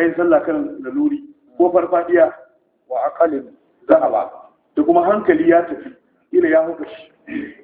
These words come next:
Speaker 2: نعم. نعم. نسيان.
Speaker 1: Sannan nisiyan, ko mutum ya manta bai yi sallah kan lokaci ba,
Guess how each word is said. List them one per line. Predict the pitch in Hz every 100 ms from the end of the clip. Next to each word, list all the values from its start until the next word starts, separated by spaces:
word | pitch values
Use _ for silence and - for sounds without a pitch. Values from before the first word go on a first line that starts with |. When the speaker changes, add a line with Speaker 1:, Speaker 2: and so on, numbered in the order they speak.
| _ _ _ _ _ _ _ _ -
Speaker 2:
نعم. | 107 - - - - _ _ _ _ _ _ _ _ _ _ _ _ _ - - - _ _ _ _ _ 139
نعم. | 135 127 113 -
نسيان. | 127 135 - 147 165 190 190 190 - - - 349 - 294 - - - _ _ _ _ _ _ _ _ _ -
Speaker 1:
Sannan | 156 180
nisiyan, | 233 - 185 196 - - - _ _ _ _ _
ko | - 208
mutum | 190 185 170
ya | 165
manta | 165 160 151 160
bai | 151
yi | 151 -
sallah | 190 -
kan | - 151
lokaci | 156 - -
ba, | 170